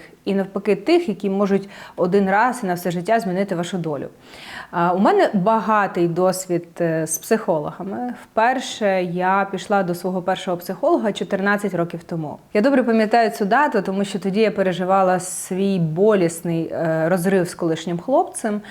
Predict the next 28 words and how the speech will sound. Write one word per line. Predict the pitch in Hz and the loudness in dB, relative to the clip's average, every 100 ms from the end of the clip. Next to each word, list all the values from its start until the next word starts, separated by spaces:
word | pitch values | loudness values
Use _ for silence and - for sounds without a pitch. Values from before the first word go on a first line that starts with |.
| - - - - | -16 -18 -12 -2
Е, | 180 180 | 0 2
мені | 202 240 | 6 6
було | 226 226 196 | 6 4 4
дуже | 170 175 240 196 165 | 4 6 6 4 2
погано. | 151 165 214 285 339 262 208 175 - 175 - | 0 0 2 4 4 4 2 -2 -6 -8 -2
Е, | 185 185 185 | 2 4 4
я | 180 202 202 196 - - _ _ _ _ _ _ - | 2 2 2 -2 -12 -20 _ _ _ _ _ _ 0
п'ять | 220 214 | 2 2
діб, | 180 185 180 | 0 -4 -2
мабуть, | 160 151 156 151 - 165 | -4 -4 -6 -8 -10 -10
е, | 151 160 185 185 190 190 _ _ _ _ _ _ _ - | -10 -10 -14 -16 -18 -20 _ _ _ _ _ _ _ -6
не | 180 | -2
їла, | 170 175 170 160 151 151 | 0 0 0 0 -2 -6
е, | - - - - - - 175 | -12 -18 -20 -18 -18 -18 -10
не | 175 175 | -4 -4
спала, | 175 - 170 165 156 151 147 156 | -2 2 4 4 2 -2 -4 -8
спала | - - 180 170 | -6 0 4 2
там | 165 165 160 | 0 -4 -6
по | 160 165 | -8 -8
кілька | 185 175 180 | -6 -6 -4
годин, | 202 233 359 349 - - - - | -2 2 2 0 -6 -16 -16 -2
і | 208 | 2
я | 226 | 2
зрозуміла, | 220 190 208 294 277 | 2 0 2 2 2
що | 208 | 0
мені | 180 202 | 0 0
потрібна | 196 190 180 175 | 0 -2 0 -2
допомога. | 170 175 165 156 143 | 0 -2 -2 -4 -6